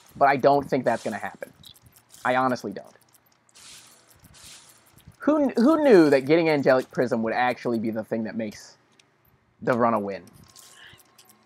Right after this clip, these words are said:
I don't think, I mean, I don't think it alone makes the run a win. Maybe, like, all the damage <laughs> upgrades I've gotten.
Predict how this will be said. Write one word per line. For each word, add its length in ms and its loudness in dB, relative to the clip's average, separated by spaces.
I 20 4
don't 160 2
think, 240 -2
I 80 0
mean, 220 -2
I 80 -2
don't 100 2
think 240 -2
it 220 -6
alone 440 0
makes 200 -2
the 80 -6
run 160 -2
a 40 0
win. 280 -4
Maybe, 220 -2
like, 260 -2
all 160 4
the 100 -4
damage 320 -4
<laughs> 20 -14
upgrades 380 -4
I've 120 -4
gotten. 320 -2